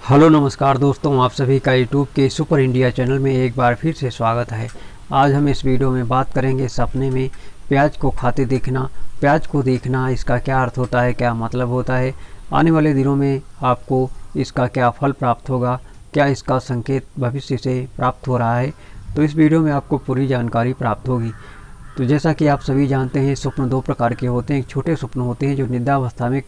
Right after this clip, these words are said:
कम समय में देखे जाते हैं। तो ऐसे छो-, छोटे स्वप्न जब भी निद्रा खुलने के बाद याद रहते हैं, तो ऐसे स्वप्नों का फल शीघ्र प्राप्त हो जाता है। एक दिन से लेकर एक हफ्ते तक प्राप्त हो जाता है। जो स्वप्न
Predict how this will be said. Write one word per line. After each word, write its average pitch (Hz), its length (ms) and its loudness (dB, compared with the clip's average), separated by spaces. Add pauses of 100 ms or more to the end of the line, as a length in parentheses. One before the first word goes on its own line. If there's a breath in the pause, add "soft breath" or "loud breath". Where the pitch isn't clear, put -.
कम 151 180 2
समय 123 320 -2
में 143 160 -2
देखे 131 260 -2
जाते 120 280 -2
हैं। 120 100 -4
तो 139 100 -4
ऐसे 143 240 -2
छो-, 131 360 -6
छोटे 143 360 -4
स्वप्न 147 320 -2 (400 loud breath)
जब 147 100 4
भी 165 140 4
निद्रा 147 320 2
खुलने 139 320 0
के 131 80 -2
बाद 127 220 2
याद 127 260 0
रहते 127 280 0
हैं, 131 160 -4
तो 123 200 -4
ऐसे 127 220 -4
स्वप्नों 123 340 -6
का 120 140 0
फल 131 200 -2
शीघ्र 131 340 -4
प्राप्त - 340 -6
हो 147 60 -2
जाता 127 260 -2
है। 117 60 -4
एक 139 200 -2
दिन 131 180 -4
से 127 120 -2
लेकर 120 340 -2 (360 loud breath)
एक 151 160 0
हफ्ते 131 240 -4
तक - 220 -2
प्राप्त 120 280 -2
हो 156 80 0
जाता 120 260 -2
है। 113 200 -6 (1160 loud breath)
जो 151 180 4
स्वप्न 165 420 -2